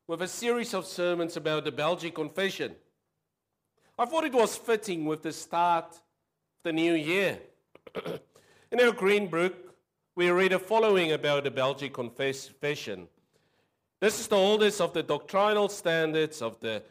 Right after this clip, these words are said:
Christian Reformed Churches of Australia, of the Reformed Churches of Australia,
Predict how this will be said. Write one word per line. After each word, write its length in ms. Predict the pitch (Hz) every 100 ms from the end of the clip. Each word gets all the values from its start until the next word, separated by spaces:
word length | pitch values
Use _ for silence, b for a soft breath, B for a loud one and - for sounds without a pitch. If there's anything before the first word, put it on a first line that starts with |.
| _
Christian 480 | 190 202 202 190 170
Reformed 600 | 147 139 127 175 170 156
Churches 600 | - 143 139 135 107 - _ -
of 100 | 101
Australia, 800 | 104 - 165 175 190 202 240 254 - _ _ _ _ _ -
of 140 | 139
the 100 | 151
Reformed 420 | 143 156 202 214
Churches 320 | 208 151 147 131
of 80 |
Australia, 680 | 120 113 - 117 117 113 107